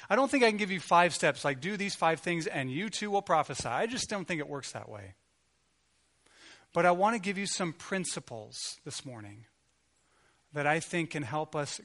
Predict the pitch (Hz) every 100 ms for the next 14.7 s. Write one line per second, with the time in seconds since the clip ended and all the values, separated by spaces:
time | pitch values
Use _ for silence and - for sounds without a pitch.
0 | 135 127 143 156 170 160 127 120 120 143
1 | 151 190 190 - 202 202 - - _ _
2 | _ _ _ _ _ 135 123 143 156 165
3 | 139 - - - _ _ _ _ _ _
4 | _ _ 165 196 214 214 208 202 165 156
5 | 147 - 180 196 147 131 139 190 220 208
6 | 220 196 190 - 160 143 - 190 185 170
7 | 175 165 160 - 147 - 170 165 170 -
8 | - 151 147 - - _ _ 160 156 147
9 | - 156 147 151 - 151 156 143 131 127
10 | - - - _ _ - - _ _ _
11 | - 165 160 - 226 220 180 139 151 160
12 | 151 151 127 123 123 - - - _ _
13 | _ - 175 175 180 - _ _ _ _
14 | - - 175 147 123 123